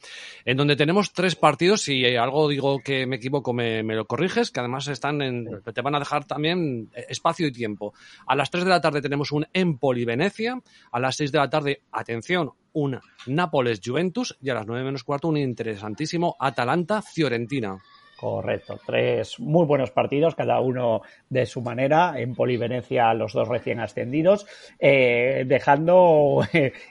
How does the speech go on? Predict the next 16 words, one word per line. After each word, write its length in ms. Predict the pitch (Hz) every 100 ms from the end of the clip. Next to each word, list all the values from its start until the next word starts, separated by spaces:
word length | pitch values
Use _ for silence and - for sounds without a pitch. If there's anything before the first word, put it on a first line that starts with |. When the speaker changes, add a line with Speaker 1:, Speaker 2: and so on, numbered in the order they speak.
| -
Speaker 2:
eh, 280 | 131 131 127 147
digamos, 560 | 131 135 143 170 160 - _ _ 165 -
eh, 120 | - 147
sensaciones 600 | 160 - 143 160 175 160
muy 180 | 170 170
desiguales. 680 | 175 151 147 196 147 113
Por 140 | - 123
una 180 | 143 135
parte, 140 | 135
Speaker 1:
Ujú. 60 | 139
Speaker 2:
el 60 |
Empoli 340 | 156 160 139 120
jugando 440 | 131 120 131 135
bastante 420 | 135 - 135 135
bien 360 | 135 147 185 214
y 180 | 127